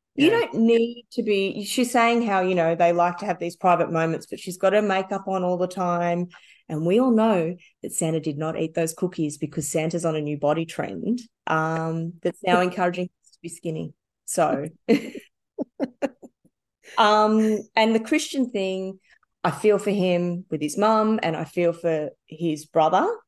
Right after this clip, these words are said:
Speaker 1: who's got a disability. So
Speaker 2: For
Speaker 1: I,
Speaker 2: Tristan,
Speaker 1: I don't have
Speaker 2: yes.
Speaker 1: a problem with that, but I feel like it's softening for Kylie to have a reconciliation.
Speaker 2: Kylie or
Speaker 1: Uh,
Speaker 2: Chloe?
Speaker 1: sorry, Chloe, whichever one. They all look, they're all the same to me.
Speaker 2: <laughs>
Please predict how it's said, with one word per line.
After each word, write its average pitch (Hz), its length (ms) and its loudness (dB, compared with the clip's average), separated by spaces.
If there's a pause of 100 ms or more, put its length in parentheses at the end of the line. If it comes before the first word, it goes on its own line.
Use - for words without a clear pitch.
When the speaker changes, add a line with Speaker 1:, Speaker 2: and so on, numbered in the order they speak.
Speaker 1:
who's 165 200 -4
got 165 140 0
a 151 60 -6
disability. 156 680 -2
So 165 380 2
Speaker 2:
For 180 80 2
Speaker 1:
I, - 40 -2 (120)
Speaker 2:
Tristan, 156 460 -2
Speaker 1:
I 170 60 6
don't 202 120 4
have 226 120 2
Speaker 2:
yes. 226 80 4
Speaker 1:
a - 40 -6
problem 170 320 -2
with 165 140 -4
that, 226 280 0 (440)
but 226 200 4
I 214 100 4
feel 277 280 4
like 247 260 0
it's - 200 -6
softening - 840 -2 (600)
for 180 260 4
Kylie 170 420 -2
to 151 80 -10
have 147 140 -6
a 143 80 -8
reconciliation. - 1040 -10 (1500)
Speaker 2:
Kylie 147 560 -4 (440)
or 160 140 0
Speaker 1:
Uh, - 120 -8
Speaker 2:
Chloe? 151 260 4
Speaker 1:
sorry, 170 400 4 (320)
Chloe, 170 420 2
whichever 185 360 2
one. 156 300 -2
They 202 140 4
all 208 140 2
look, 165 200 -6 (200)
they're 202 140 0
all 196 100 0
the 160 100 -6
same 175 320 0
to - 160 -6
me. - 240 -10
Speaker 2:
<laughs> - 60 -16